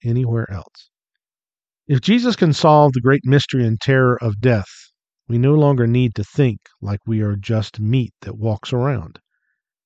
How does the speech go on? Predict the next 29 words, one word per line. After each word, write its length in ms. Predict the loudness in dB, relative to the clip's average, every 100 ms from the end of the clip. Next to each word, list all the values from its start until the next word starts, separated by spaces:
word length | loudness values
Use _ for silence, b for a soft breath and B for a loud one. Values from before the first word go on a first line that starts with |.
| _
We 100 | -6
can 220 | -2 -2 -2
be 140 | -2
more, 360 | 0 0 -4 -10 _ _ _ _ _
be 100 | -6
better 380 | -4 0 2 2
than 200 | -2 -8
that. 320 | -14 -18 -20 _ _ _ _ _ _ _ _
This 180 | 0 2
is 140 | 4 2
in 100 | 2
essence 460 | 0 2 0 -2
much 280 | 0 2 2
of 120 | -2 -2
what 220 | -4 -4 _
is 180 | -8 -8
said 460 | -4 0 0 0 -2
in 120 | -4
this 160 | -4
passage. 640 | -6 -6 -6 -8 -16 -20 -20 _ _ _ _ _ _ _ _ _ _ _ _
Jesus 380 | -2 0 0 0
has 140 | 0 0
shown 280 | 0 2
us 160 | 2 0
a 80 | -2 0
hope 200 | 0 0 -10 -12
past 380 | -2 0 0 -4
the 80 | -4
grave, 400 | 0 -2 -2 -10